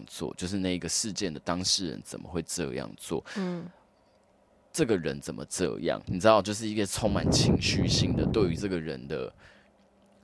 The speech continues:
Speaker 1: 那个，就问题。然后我就问我妈说：“你以前有没有做过跟他一样的事情？”
Speaker 2: 嗯。
Speaker 1: 我妈说：“有啊，可是那是因为怎样怎样。”我说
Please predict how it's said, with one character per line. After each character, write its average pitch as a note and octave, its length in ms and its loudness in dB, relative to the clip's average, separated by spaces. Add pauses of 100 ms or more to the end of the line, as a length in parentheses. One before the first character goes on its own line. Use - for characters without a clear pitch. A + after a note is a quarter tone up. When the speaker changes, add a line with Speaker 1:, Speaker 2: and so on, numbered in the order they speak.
(240)
Speaker 1:
那 F#2+ 140 -4
个， C#2+ 320 -2 (1000)
就 A2 140 4
问 F#2+ 240 2
题。 - 380 -14
然 F#2 120 2
后 A2 160 2
我 D#2+ 80 -2
就 G2 140 -2
问 G#2 100 -2
我 D2 120 -4
妈 D#2+ 240 -4
说 E2 360 -6 (440)
：“你 G2+ 160 0
以 G2+ 200 -4
前 - 180 -2
有 D2 60 -4
没 E2+ 120 0
有 E2+ 60 0
做 E2 140 -4
过 D2+ 80 0
跟 D2+ 140 -6
他 C#2+ 140 -6
一 A#1 80 -12
样 C#2+ 180 -10
的 - 60 -16
事 - 180 -6
情？” - 260 -6 (200)
Speaker 2:
嗯。 F#3+ 280 -8 (680)
Speaker 1:
我 F#2 100 -2
妈 C3 160 4
说 C#3 260 6 (340)
：“有 D3 260 12
啊， D3+ 200 12
可 A#2 240 8
是 F3 220 4
那 F3 180 8
是 E3+ 220 2
因 D3+ 220 6
为 C#3 280 10
怎 F2+ 200 0
样 A2+ 200 2
怎 E2 120 -4
样。” G#2+ 120 0
我 F2 140 -2
说 B2 380 8